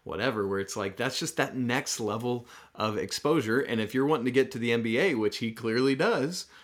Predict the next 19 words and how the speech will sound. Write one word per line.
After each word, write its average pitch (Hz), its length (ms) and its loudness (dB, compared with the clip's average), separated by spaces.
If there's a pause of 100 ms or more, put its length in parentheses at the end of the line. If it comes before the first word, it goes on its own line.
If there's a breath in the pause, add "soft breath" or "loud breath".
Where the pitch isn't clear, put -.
(320 soft breath)
that, 127 320 -2
that 135 240 -2
could 135 160 -4
be 135 220 -2
the 120 180 -2
next, 120 540 -2 (120)
the - 140 -4
only 156 340 2
place 127 340 0
you 123 120 -2
could 107 200 -8
go 98 480 -4
up, - 300 -10 (220)
really, 92 360 -6
I 104 120 -8
think. - 380 -12 (280 loud breath)
Now, 156 200 2 (200 loud breath)
you 151 220 0
said 135 320 4